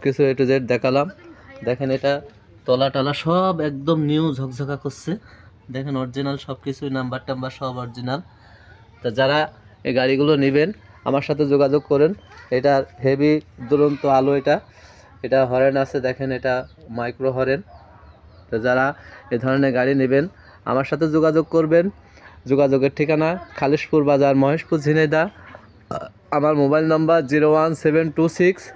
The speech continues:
ফাইভ জিরো ফাইভ ওয়ান এইট সেভেন। এই নাম্বারে যোগাযোগ করলে দেখবেন এরকম ধরনের গাড়ি, গ্যাস এবং পেট্রোল চালিত ব্যাক গিয়ার গাড়ি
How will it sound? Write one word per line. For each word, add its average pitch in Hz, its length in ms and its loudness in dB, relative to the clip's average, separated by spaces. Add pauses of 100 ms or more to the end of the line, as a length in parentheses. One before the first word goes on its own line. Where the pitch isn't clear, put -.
(160)
ফাইভ 143 260 0
জিরো 151 340 4 (360)
ফাইভ 143 280 2
ওয়ান 151 280 2 (320)
এইট 143 200 0
সেভেন। 160 360 2 (340)
এই 147 120 0
নাম্বারে 151 400 2
যোগাযোগ 147 420 2
করলে 156 220 2
দেখবেন 151 380 0
এরকম 143 340 2
ধরনের 147 320 2
গাড়ি, 139 340 2 (440)
গ্যাস 143 340 0
এবং 147 280 2
পেট্রোল 147 320 0
চালিত 151 320 0
ব্যাক 135 340 0
গিয়ার 143 180 0
গাড়ি 143 320 2